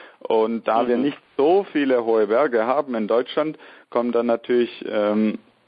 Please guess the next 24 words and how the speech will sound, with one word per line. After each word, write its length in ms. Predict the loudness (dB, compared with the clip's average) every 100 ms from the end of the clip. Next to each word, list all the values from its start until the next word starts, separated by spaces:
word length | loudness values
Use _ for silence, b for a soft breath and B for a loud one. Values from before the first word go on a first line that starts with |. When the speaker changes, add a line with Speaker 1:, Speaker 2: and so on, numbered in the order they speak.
| -20 -20 _ _ -4
Speaker 1:
gerade 320 | 0 0 0
die 160 | -2 0
wenigen 440 | 2 2 0 -2
eben 320 | 0 0 -2
in 200 | -2 -2
Frage. 600 | -2 0 2 2 0 -2 B B B _
Und, 580 | 0 0 0 -4 -6
äh, 400 | -2 2 2 2
da 220 | 2 0 0
gibt's 240 | -2 -4
dann 140 | -4 0
lokal 480 | -2 0 0 0 0
schon 220 | -4 -2
große 420 | 0 0 -2 -4
Widerstände, 720 | -2 0 -2 -2 -6 -2 2
hier 280 | 2 2 0
dann 220 | 0 -2
große 360 | 0 -2 0 -4
Pumpspeicherseen 1080 | -4 -6 -10 -4 -2 -2 -2 -2 0 0 0
einzurichten. 920 | -2 -2 -2 0 0 -4 -8 -8 -10 B B B -2
Ähm, 340 | 0 2 2
insbesondere 680 | 0 0 -2 0 0 2 0
natürlich 580 | 0 0 0 0 0 0
auch, 320 | 0 0 -2